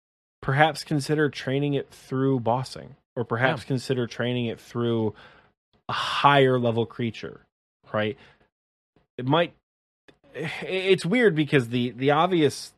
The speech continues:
Speaker 1: counterpoint to that is you wanna save time, like, you wanna do it quickly. Like, the whole point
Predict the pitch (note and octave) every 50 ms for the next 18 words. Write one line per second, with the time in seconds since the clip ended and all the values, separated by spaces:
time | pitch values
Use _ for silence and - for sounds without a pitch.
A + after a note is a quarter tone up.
0 | _ _ _ _ - - - D3+ D#3+ E3 D#3 C#3 - B2+ A2+ G#2 - - G#2 A#2
1 | A2+ A2 A2 A2 G#2 G2+ G#2 A2+ A#2 A2+ A2 A#2+ C3+ D3 C#3+ C3 - - - -
2 | A#2+ A#2 A#2 A#2 A2+ G#2+ G#2 - - - - A#2+ G#2 D#2 F2 A2 A2 A2 A#2+ C#3+
3 | D3+ C#3+ A#2+ G#2+ A#2+ A#2 A2+ - _ - G#2+ G2+ - - D2 B1+ C2+ G#2 A#2 -
4 | - G#2 - - C#3 D3+ D#3+ C#3+ - - B2+ B2 A#2 A2+ G#2+ -